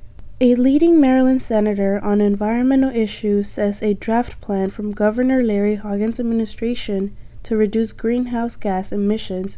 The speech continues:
is truly vague. Senator Paul Pinsky criticized the draft plan to reduce emissions by forty percent in two thousand and thirty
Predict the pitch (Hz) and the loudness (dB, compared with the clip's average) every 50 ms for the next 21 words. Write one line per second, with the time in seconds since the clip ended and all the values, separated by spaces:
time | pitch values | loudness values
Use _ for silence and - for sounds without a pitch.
0 | - - 226 240 254 220 202 - - - - - 226 220 214 208 196 185 185 - | -6 0 2 4 4 2 2 -2 -10 -12 -8 -4 0 2 2 2 2 2 0 -2
1 | 196 196 190 175 165 175 196 208 - - - - - - - - - - - - | -2 -2 -2 -2 -4 -6 -8 -10 -14 -16 -20 -18 -18 -16 -16 -16 -14 -14 -14 -14
2 | - - - - - - - 254 247 262 262 262 262 247 247 - 240 233 233 233 | -14 -14 -16 -16 -12 -4 0 2 4 6 6 6 6 4 2 0 -2 -2 -2 0
3 | - 269 285 294 - - 247 226 - - 226 214 220 - - 208 202 196 202 208 | 0 -2 -2 -2 -2 -4 -6 -6 -4 -4 -4 -4 -4 -4 -4 -4 -2 -2 -4 -6
4 | 202 - 220 214 214 208 - - - - 254 247 233 220 220 214 - 220 208 214 | -4 -2 -2 -2 -2 -4 -10 -8 -4 0 0 2 2 0 -2 -4 -6 -6 -4 -4
5 | 202 220 220 226 - 254 240 226 214 208 208 - - 214 214 208 - - 208 202 | -2 -4 -4 -4 -4 -2 -2 0 -2 -2 -4 -4 -4 -4 -4 -6 -6 -4 -4 -4
6 | 202 - - 226 226 233 - - 254 247 - - 214 208 208 202 202 - 214 202 | -2 -2 -2 -2 -2 -2 -2 -2 -4 -4 -2 -2 0 2 2 0 0 -4 -6 -4
7 | - 233 208 - 202 196 190 196 196 196 196 196 196 - 226 226 226 214 208 208 | -4 -6 -4 -2 -2 -2 -2 -2 -2 -2 -2 -2 -2 -2 0 0 2 2 0 -2
8 | 214 | -4